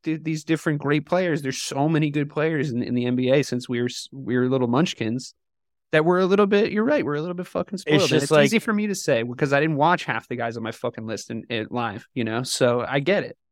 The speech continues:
Speaker 2: Well, and, and it's like, when you think about, so, like, David Robinson, right? Considered, like, one of the best winners of all time, two championships. Kobe Bryant, w-, considered one of the best winners of all time,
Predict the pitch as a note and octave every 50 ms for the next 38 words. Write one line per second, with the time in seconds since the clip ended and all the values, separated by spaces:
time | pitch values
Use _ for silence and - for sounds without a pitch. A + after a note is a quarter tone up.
0 | _ _ _ _ - C3+ C3+ C3+ C3 - - C3+ C3+ C3+ C3+ A#2+ B2+ B2+ B2+ B2
1 | A2+ - B2 A#2+ A#2 A2+ G#2 - - _ - A2+ A#2+ B2 B2 B2 B2 A#2 - B2+
2 | B2 - - A#2 G#2 - A2 A2 A2 G#2+ G2 - - - - G#2+ G2 F#2+ F#2 F#2+
3 | F#2 - - F#2+ G2+ A2+ G#2+ G#2 F2 F#2 F#2 E2+ E2 D2 E2 E2+ E2 - D#2 D2+
4 | D#2 - - F2+ F#2 F#2+ E2+ - _ _ _ _ _ _ _ - B2+ B2+ A#2 -
5 | C3 A#2 A#2 A2 G#2+ G#2+ G#2 G2 A2+ A2+ A2+ A2 G#2+ G2 G#2+ G2 F2+ G2 G#2 G2+
6 | F#2+ F2+ F2+ F#2 F2 E2 F2 F2+ E2+ E2 - F2+ D#2+ D2 D2 - _ _ _ _
7 | _ _ - - A2 G2 - F#2 E2+ D2+ - D#2 D2 C#2+ - - C#2 - - -
8 | - _ _ _ _ _ _ _ - B2+ B2 A#2 A#2 A#2 A#2+ G2+ A2+ A2 G#2+ G2
9 | D#2+ - - _ _ _ _ _ - A2 A2 - C3 B2+ A#2 - C3+ A#2+ A#2+ B2
10 | A#2+ A#2 A#2 A2 G#2+ A2+ G#2+ - - A2+ G#2 G#2 G2+ G2+ F#2+ G#2 G2 F#2+ - B2+
11 | G#2+ D#2+ D2+ D2+